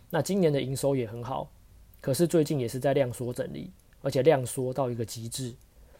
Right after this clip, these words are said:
那我觉得纺织股这个族群最近应该是没有他们的局啦，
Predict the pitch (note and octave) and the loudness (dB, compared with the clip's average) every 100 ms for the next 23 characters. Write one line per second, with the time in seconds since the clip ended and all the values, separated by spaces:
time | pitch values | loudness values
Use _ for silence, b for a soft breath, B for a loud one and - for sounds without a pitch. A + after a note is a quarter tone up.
0 | b b A#3+ F3 C#3 C3 C3+ B2+ A#2+ C#3 | b b 6 6 6 4 4 4 2 0
1 | B2+ D#3 F3+ C3 A2+ D3 B2+ B2 A#2+ A2+ | 0 2 2 2 0 0 0 -4 -4 -6
2 | A2 A#2 - F3 C#3+ D3+ D3 D3 C#3 B2+ | -10 -14 -2 2 2 2 0 2 2 2
3 | C3 A#2+ C3+ B2 A#2 A2 - G2+ G#2+ A2 | 0 -2 -4 -4 -4 -6 -10 -10 -10 -10
4 | A2 | -12